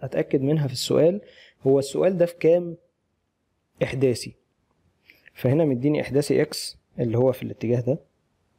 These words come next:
وإحداثي واي اللي هو في الاتجاه ده، وإحداثي زد اللي هو الارتفاع. فأنا كده هيطلع لي مركز الكتلة المشترك هي نقطة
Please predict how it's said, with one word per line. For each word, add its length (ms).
وإحداثي 480
واي 260
اللي 160
هو 120
في 120
الاتجاه 380
ده، 180
وإحداثي 420
زد 280
اللي 140
هو 100
الارتفاع. 540
فأنا 220
كده 240
هيطلع 300
لي 80
مركز 320
الكتلة 340
المشترك 540
هي 100
نقطة 420